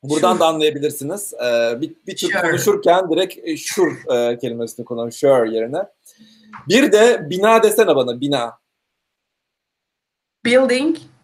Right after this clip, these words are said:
Speaker 1: Aa, işte yakaladım. <laughs> İşte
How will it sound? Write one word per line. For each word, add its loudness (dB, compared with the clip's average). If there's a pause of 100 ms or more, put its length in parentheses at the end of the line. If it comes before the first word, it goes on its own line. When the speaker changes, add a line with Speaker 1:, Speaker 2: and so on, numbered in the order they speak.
(400)
Speaker 1:
Aa, 0
işte -8
yakaladım. -4 (420)
<laughs> -14
İşte -12